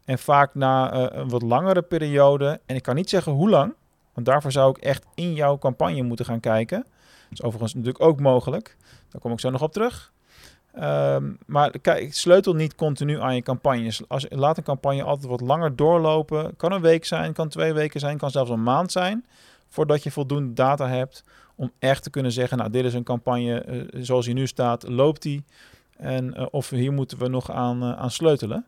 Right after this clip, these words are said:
Eh, dus, eh, rommel er niet te vaak aan. En dan begint de hele testfase telkens weer opnieuw. Dan, als laatste en als vijfde tip: laat natuurlijk ook eens een ander naar je campagnes kijken.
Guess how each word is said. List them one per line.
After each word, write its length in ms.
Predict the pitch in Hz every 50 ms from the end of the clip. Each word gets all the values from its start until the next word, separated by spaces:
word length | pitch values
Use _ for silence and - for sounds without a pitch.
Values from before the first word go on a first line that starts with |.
| _ _ _ _ _ _ _ _ _ _
Eh, 220 | - 180 143 123 123 123
dus, 360 | 123 131 127 123 - - - -
eh, 340 | - 139 127 120 120 120 117 - - - _ _ _ _
rommel 360 | - 135 139 185 208 196 165 139
er 60 | 139
niet 100 | 135 123
te 80 | 131
vaak 320 | - - 123 110 104 104 107
aan. 220 | - - - - - _ _ _ _ _ _ _ - - - - - -
En 100 | - 135
dan 160 | 135 147 156
begint 260 | 147 143 - 170 160 135
de 60 | 120
hele 280 | 123 147 139 135 -
testfase 800 | - 160 156 - - - 151 147 143 139 135 - 139 131 131 - - -
telkens 340 | 147 139 135 - 135 123
weer 280 | - 127 123 123 120 - _ -
opnieuw. 440 | 131 127 - 165 190 190 127 98 - _ _ _ _ _ _ _ _ _ - -
Dan, 480 | - 135 139 220 233 202 151 127 107 - - -
als 240 | - 147 156 139 139
laatste 460 | 156 165 185 202 196 - - 170 170
en 180 | - - 156 151
als 240 | 147 139 135 - -
vijfde 560 | - 117 110 135 160 202 240 240 - 190 151
tip: 400 | - 151 139 165 175 - - - - _ _ _ - - -
laat 400 | 139 135 156 196 233 233 - - _
natuurlijk 380 | 196 196 190 226 220 208 202 -
ook 160 | 202 208 202
eens 100 | 220 208
een 140 | 226 220 -
ander 260 | - 262 285 277 247
naar 180 | 233 208 185
je 60 | 156 147
campagnes 500 | - 147 135 - 147 131 123 120 123 -
kijken. 440 | - 117 107 107 - - 92 -